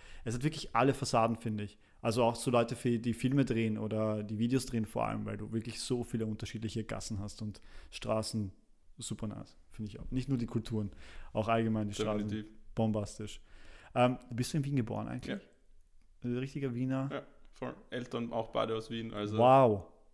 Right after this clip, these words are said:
Speaker 1: Also hier so richtiger O G, würde man sagen.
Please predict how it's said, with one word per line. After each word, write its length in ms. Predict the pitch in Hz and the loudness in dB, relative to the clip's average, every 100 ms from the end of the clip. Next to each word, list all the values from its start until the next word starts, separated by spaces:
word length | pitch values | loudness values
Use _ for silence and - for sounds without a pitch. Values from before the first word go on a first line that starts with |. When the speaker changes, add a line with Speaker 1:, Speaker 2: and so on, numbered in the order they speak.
| - - - - | -20 -20 -16 -2
Speaker 1:
Also 240 | 127 110 | 0 4
hier 240 | 113 120 120 | 6 6 6
so 120 | 123 | 6
richtiger 800 | 123 143 147 135 131 127 120 - - - - - - - - - | 2 2 6 10 10 10 8 0 -16 -20 -18 -18 -16 -14 -14 2
O 200 | 139 135 | 6 8
G, 340 | 127 135 131 98 - - | 6 4 2 0 -10 -2
würde 220 | 120 117 | 2 4
man 140 | 113 | 2
sagen. 380 | 113 113 107 107 | 2 0 0 -4